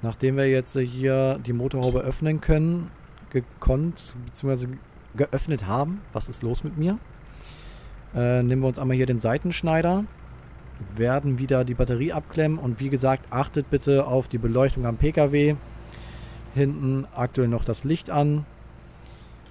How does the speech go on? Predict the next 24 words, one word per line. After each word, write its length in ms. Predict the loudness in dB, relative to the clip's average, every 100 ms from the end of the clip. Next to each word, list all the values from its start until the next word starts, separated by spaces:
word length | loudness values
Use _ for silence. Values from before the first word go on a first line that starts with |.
| -20 -20 -16
Wie 40 |
sieht 140 | -10 -4
denn 80 |
das 140 | -4 -2
eigentlich 260 | -4 -4
aus, 180 | -4 -2
wenn 120 | -2
wir 80 | 0
das 180 | -2 -2
jetzt 140 | -4
hier 80 | -4
benutzen? 560 | -2 -2 -4 -2 -2 -4 -8 -20 -20 -10
Benutzen. 680 | -4 -4 -4 -4 -2 -2 -4 -10 -20 -20 -20 -20 -20 -20 -20 -20 -20 -20 -20 -20 -18 -18 -18 -20 -20 -20 -20 -20 -20 -20 -6
Ja, 180 | -2 -2 -2
ist 180 | -8 -2
durchgeklemmt. 760 | 0 2 0 2 2 2 -2 -16 -20 -20 -18 -16 -16 -18 -16 -4
Und 220 | -2 0
das 160 | -2 -2
Licht 180 | -4 -4
ist 140 | -6
aus 320 | -2 -2 -4
hinten 320 | -6 -6 -6
am 160 | -6 -6
Golf. 400 | -4 -4 -6 -12